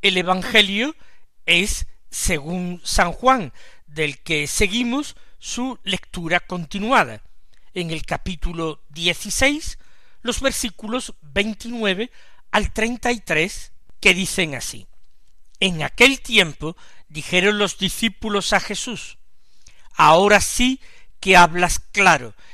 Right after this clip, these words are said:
y no usas comparaciones. Ahora vemos que lo sabes todo y no necesitas que te pregunten. Por ello creemos que saliste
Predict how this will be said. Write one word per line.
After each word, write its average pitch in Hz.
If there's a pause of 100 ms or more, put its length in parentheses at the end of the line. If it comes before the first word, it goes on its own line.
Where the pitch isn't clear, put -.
(240)
y 208
no 190
usas 196
comparaciones. 139 (640)
Ahora 156
vemos 226 (400)
que 165
lo 139
sabes 143 (100)
todo 226 (400)
y 220
no 214
necesitas 190
que -
te 156
pregunten. 131 (720)
Por 180
ello 165
creemos 175 (380)
que 190
saliste -